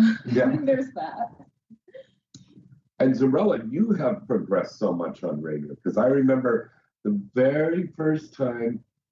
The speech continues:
Speaker 1: Zarella came on, and I was over on Vivid Radio, and you came down there onto the show, and you're, like, really have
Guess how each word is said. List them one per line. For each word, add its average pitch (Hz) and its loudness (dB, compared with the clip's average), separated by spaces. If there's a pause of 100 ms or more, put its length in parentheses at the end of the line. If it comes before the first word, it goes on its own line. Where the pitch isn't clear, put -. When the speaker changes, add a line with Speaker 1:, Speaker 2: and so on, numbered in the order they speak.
(120)
Speaker 1:
Zarella 101 0
came 131 2
on, 123 2 (340)
and 101 0
I 110 -2
was 113 0
over 113 2
on 98 -2
Vivid 113 2
Radio, 113 0 (680)
and 85 -2
you 90 -8 (120)
came 95 0
down 95 -2
there 92 2
onto 85 -4
the - -6
show, - -2 (580)
and 85 2
you're, 110 6
like, - 0
really 90 2 (800)
have 110 -6